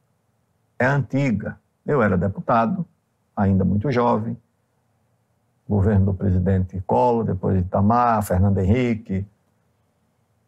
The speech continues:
Quando o Congresso aprovava uma matéria que contrariava a oposição, a oposição juntava com um jornalista da Folha de São Paulo, da Veja,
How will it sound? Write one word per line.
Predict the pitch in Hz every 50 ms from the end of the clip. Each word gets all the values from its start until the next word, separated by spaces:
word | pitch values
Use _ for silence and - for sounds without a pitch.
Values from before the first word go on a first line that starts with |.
| _ _ _ _ _ _ _ _ _
Quando | - 180 196 190 175 139 120
o | 110
Congresso | - 131 120 113 107 110 123 131 127 113 - 113
aprovava | 101 - 107 107 101 92 95 104 104 101 104
uma | 104 101
matéria | 98 98 95 - - 110 107 107 104 98
que | - 107
contrariava | - - 101 95 92 - 101 98 95 98 101 107 120 120 107 92 98
a | 98
oposição, | 98 92 90 - 98 92 85 90 90 - - 123 131 135 127 110 90 87
a | 101 110
oposição | 107 107 120 117 101 107 101 - - 120 120 120 110
juntava | 98 110 107 101 120 117 120 120 104 107
com | 104 - 101
um | 95
jornalista | 98 104 101 98 104 104 98 104 101 95 - - 90
da | 90 98
Folha | 90 90 - 110 101 92 95
de | 90
São | - - 101 95
Paulo, | 90 92 101 98 95 95
da | 90 104 98
Veja, | 87 90 101 107 117 120 110 127 143 143